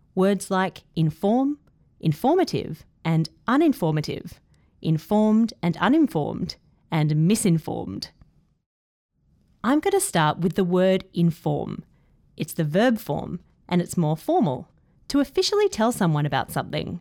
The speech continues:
For example, "We decided to inform the police." "We regret to inform you that your application has been rejected."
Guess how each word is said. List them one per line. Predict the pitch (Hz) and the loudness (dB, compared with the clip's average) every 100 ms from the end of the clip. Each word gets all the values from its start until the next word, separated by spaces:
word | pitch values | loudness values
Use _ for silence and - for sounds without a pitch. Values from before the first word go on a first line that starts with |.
| - _ _ _ _ _ | -14 _ _ _ _ _
For | - 160 | -4 -2
example, | 147 170 233 233 87 - - _ - | 0 0 0 0 -8 -10 -18 _ -2
"We | 226 | -2
decided | 226 - 277 294 320 | -2 -2 0 2 0
to | 320 320 | 0 0
inform | 302 - 170 175 | 0 0 2 2
the | 185 | 2
police." | 185 185 147 - - - - _ _ _ _ _ _ _ _ | 0 -2 -2 -6 -12 -16 -20 _ _ _ _ _ _ _ _
"We | 185 | 0
regret | 175 175 196 254 | 2 2 0 0
to | - | 0
inform | 180 156 202 269 214 | 0 0 2 2 2
you | 113 - - _ | 0 -6 -12 _
that | 247 | 0
your | 247 - | 0 0
application | 302 - 381 202 180 196 202 | -2 -2 -2 0 0 2 2
has | 196 | 2
been | 165 151 156 | 0 0 0
rejected." | 160 254 302 - - | 0 0 -2 -6 -10